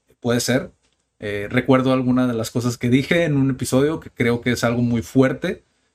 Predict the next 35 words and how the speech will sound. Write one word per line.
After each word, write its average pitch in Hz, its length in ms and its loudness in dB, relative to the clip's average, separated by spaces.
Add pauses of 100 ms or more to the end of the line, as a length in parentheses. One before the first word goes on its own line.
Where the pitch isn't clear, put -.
(200)
Eh, 104 420 -8
igual 113 300 0
si 117 100 -2
me 110 60 2
acuerdo 120 320 0
también 113 240 -2
lo 123 60 -2
comento 117 320 -2
aquí. 160 320 -4 (560)
Pero - 180 2
la 127 80 2
idea 135 180 2
es 147 140 -2
esa, 123 220 -2
¿no? 127 280 -2
Brindar 120 360 2
herramientas 120 920 -2 (640)
prácticas 175 1120 -2
y 131 120 -6
también 117 300 0
herramientas 113 600 -2
que - 100 -12
puedas 117 720 -2 (360)
indagar 123 460 2
un 131 100 -2
poquito 127 320 0
más 120 160 2
por 123 140 -6
tu - 140 -12
cuenta, 110 340 -4
¿no? 127 180 0
A 127 60 0
final 117 200 -2
de 123 80 -2
cuentas, 131 420 0